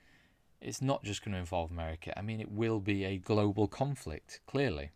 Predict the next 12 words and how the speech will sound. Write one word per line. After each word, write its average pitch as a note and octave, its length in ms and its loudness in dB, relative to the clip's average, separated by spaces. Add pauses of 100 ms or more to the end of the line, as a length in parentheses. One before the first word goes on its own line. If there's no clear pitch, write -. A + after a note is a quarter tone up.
(920)
China C3+ 380 4
will G2 160 2
not G#2+ 180 -2
sit - 300 -4
by G#2+ 320 6
and F2 260 -2
watch - 400 -4 (320)
America G#2+ 640 2 (1120)
attack G#2+ 560 -4 (640)
one G#2+ 180 2
of F2+ 140 -2
their F#2 400 2